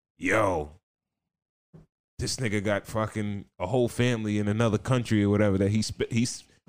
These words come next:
he's sending fucking a few thousand dollars." You know, he, he working overtime and shit like that to take out,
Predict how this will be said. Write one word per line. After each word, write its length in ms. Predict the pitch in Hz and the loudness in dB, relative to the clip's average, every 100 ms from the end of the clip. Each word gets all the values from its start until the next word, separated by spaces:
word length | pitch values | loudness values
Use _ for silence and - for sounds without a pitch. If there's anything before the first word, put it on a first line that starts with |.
| - - | -12 0
he's 140 | 123 | 0
sending 340 | - 139 117 113 | 2 2 2 2
fucking 680 | 127 123 - 117 107 101 92 - - - - - _ _ _ - | 2 0 0 -2 0 -4 -10 -18 -18 -16 -16 -20 _ _ _ -6
a 80 | 104 | -2
few 200 | 143 135 | 2 4
thousand 440 | 143 135 127 123 | 4 4 2 2
dollars." 380 | 135 135 123 117 - | 4 4 4 2 0
You 140 | 123 139 | 0 2
know, 120 | 107 | 4
he, 260 | 131 151 - - 147 | 4 2 -2 -6 0
he 80 | |
working 480 | 156 156 147 127 110 - | 4 4 4 0 0 2
overtime 540 | 160 147 143 131 127 | 4 4 2 2 2
and 80 | 120 | 2
shit 160 | 127 | 2
like 160 | 117 120 | 2 2
that 200 | 120 104 | 0 -2
to 80 | - | 0
take 120 | 139 | 2
out, 180 | 135 135 | 4 2